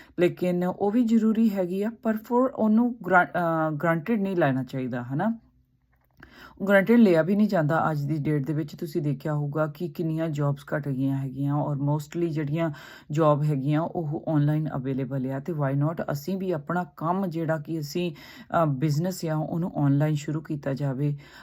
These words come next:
ਅਹ, ਸ਼ੁਰੂਆਤ ਦੇ ਵਿੱਚ ਤੁਹਾਨੂੰ ਇੱਦਾਂ ਲੱਗੇਗਾ ਕਿ ਹਾਂ, ਅਹ, ਮੈਂ ਕਰਾਂ ਕਿ ਨਾ ਕਰਾਂ, ਕਿੱਦਾਂ ਹੈ, ਪਰ believe me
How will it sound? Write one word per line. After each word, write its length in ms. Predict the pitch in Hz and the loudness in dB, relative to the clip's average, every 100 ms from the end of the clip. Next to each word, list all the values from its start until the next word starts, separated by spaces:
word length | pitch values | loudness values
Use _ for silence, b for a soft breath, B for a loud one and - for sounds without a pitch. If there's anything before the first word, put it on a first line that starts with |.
| B | B
ਅਹ, 440 | 160 147 143 135 139 | 2 4 4 2 -2
ਸ਼ੁਰੂਆਤ 720 | 143 170 160 151 156 202 - | -4 -2 0 4 2 0 -2
ਦੇ 80 | 247 | 0
ਵਿੱਚ 240 | 233 226 | 0 -2
ਤੁਹਾਨੂੰ 420 | 220 208 175 185 | -2 0 0 -2
ਇੱਦਾਂ 280 | 185 156 170 | -2 -2 -2
ਲੱਗੇਗਾ 440 | 170 147 170 175 | -2 -2 0 0
ਕਿ 200 | 190 208 | -2 -6
ਹਾਂ, 420 | 180 160 165 170 170 | -6 -2 0 0 -2
ਅਹ, 1040 | - - _ 165 160 156 151 147 143 139 - - | -10 -20 _ 0 2 4 2 2 0 -2 -8 -6
ਮੈਂ 360 | 170 165 165 160 | -2 0 0 -2
ਕਰਾਂ 380 | 151 170 180 | 2 6 6
ਕਿ 160 | 208 226 | 4 2
ਨਾ 220 | 185 160 | 2 2
ਕਰਾਂ, 320 | 151 165 160 | 0 -2 -2
ਕਿੱਦਾਂ 400 | 151 165 143 160 | -2 -4 0 2
ਹੈ, 320 | 160 151 160 220 - | 2 0 -2 -4 0
ਪਰ 220 | 185 151 - - | 0 0 -12 -6
believe 500 | 147 156 170 208 202 | -2 -2 0 -2 -2
me 300 | 185 175 180 | -2 0 -2